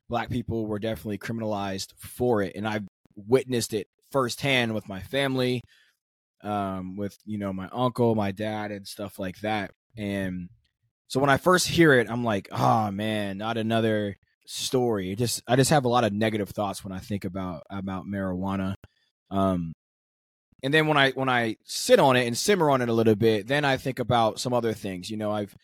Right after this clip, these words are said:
I've been an athlete for a long time, so a lot of athletes use it for many different reasons, whether it is, uh,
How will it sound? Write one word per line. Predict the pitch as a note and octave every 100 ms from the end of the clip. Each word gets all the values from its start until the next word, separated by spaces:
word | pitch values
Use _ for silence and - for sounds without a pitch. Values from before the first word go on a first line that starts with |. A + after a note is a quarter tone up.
| _ _ _ -
I've |
been | C3
an | D3
athlete | C#3 C#3 B2 A2
for | - A2
a |
long | G#2+ B2 B2
time, | B2 A2 F#2 F2
so | - A2 G#2 G2 G2
a | G#2
lot | A2+ A#2+
of |
athletes | A2+ A2+ - G#2+ G2+ -
use | G#2+ A2 G2+
it | G#2 F#2+ _ _ _ _ _
for | - C3 C3
many | B2 B2+ C#3
different | B2+ B2 B2 A#2+
reasons, | D#3 B2+ G2+ D2 - -
whether | G#2 A#2 A2+ A2+
it | G#2+ G#2+
is, | A2+ A2 G#2+ - - - _ _ _ _
uh, | G#2+ G#2 G2 F#2